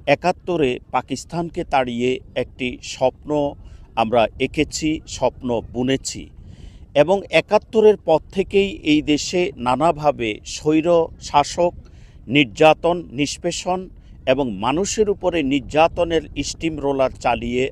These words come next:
আসছিল। আমরা অত্যন্ত আশা, আবেগ এবং চেষ্টার মাধ্যমে বাংলাদেশে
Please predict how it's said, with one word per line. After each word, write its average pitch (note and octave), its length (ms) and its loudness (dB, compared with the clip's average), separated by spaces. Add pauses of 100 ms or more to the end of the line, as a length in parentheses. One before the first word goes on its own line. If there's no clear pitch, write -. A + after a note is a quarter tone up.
আসছিল। G#2 560 -10 (920)
আমরা G3 360 8 (200)
অত্যন্ত G#3 480 0 (340)
আশা, F#3+ 580 0
আবেগ D3 420 6 (220)
এবং C#3 260 0 (120)
চেষ্টার F#3+ 460 2
মাধ্যমে A2 500 -4 (560)
বাংলাদেশে D#3 920 2